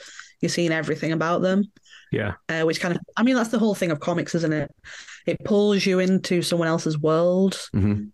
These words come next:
Speaker 1: way more than just writing can. Um, so yeah, it feels like a really natural match for sadness. <laughs>
Speaker 3: Yeah, I
Speaker 2: Aw.
Speaker 3: mean, the potential for it is, is absolutely there, and it's such,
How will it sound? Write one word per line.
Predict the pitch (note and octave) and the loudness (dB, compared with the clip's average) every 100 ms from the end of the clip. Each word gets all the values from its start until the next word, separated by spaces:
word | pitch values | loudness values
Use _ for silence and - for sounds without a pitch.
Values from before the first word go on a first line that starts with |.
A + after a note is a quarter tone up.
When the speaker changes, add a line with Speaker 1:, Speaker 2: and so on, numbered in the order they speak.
| _ | _
Speaker 1:
way | F3+ F3 F3 - | 0 2 2 0
more | - E3+ | 0 2
than | E3 | 2
just | D#3+ D#3+ | 0 0
writing | E3 D3+ E3+ F#3 | 0 0 0 0
can. | F#3 G3+ G#3+ A3+ A3+ _ - | 0 0 2 2 0 _ -8
Um, | E3+ D#3+ D#3 D3+ _ _ _ | -2 0 0 -2 _ _ _
so | - F3+ | -6 -2
yeah, | F3+ D3+ | 0 0
it | |
feels | C#3+ F#3 | 0 0
like | F3 F3 | 0 0
a | |
really | F3+ F3 E3 D#3+ D#3 - - - - _ | 0 2 2 0 -2 -12 -20 -20 -20 _
natural | F#3 F3 - F3+ E3 | -2 -2 -2 0 2
match | E3 E3 - - | 2 0 -4 -8
for | - D#3 D3+ D#3 D3 _ _ _ _ _ _ _ _ _ _ _ | -2 0 0 -2 -4 _ _ _ _ _ _ _ _ _ _ _
sadness. | - D3+ D3 D3+ D3 - - _ _ _ - | -4 -4 -2 -2 -4 -6 -16 _ _ _ -6
<laughs> | - - - - _ - _ _ _ _ | -6 -10 -20 -20 _ -20 _ _ _ _
Speaker 3:
Yeah, | F#3 F#3+ C3+ | 0 2 0
I | |
Speaker 2:
Aw. | D#3+ | 0
Speaker 3:
mean, | D3 D3+ | 0 0
the | |
potential | D3 D#3 E3 F3 | 0 0 0 0
for | C3 B2+ G#2+ | 0 0 2
it | G2+ | 2
is, | G#2+ E2 | 0 0
is | G2+ | 0
absolutely | G#2+ G#2 - G2 G2 G2+ G2 | 0 -2 -2 0 2 2 0
there, | F#2 F2+ F#2 | 0 0 0
and | F#2 F#2+ | 0 0
it's | F#2+ | 0
such, | - B2 - | -2 -2 -4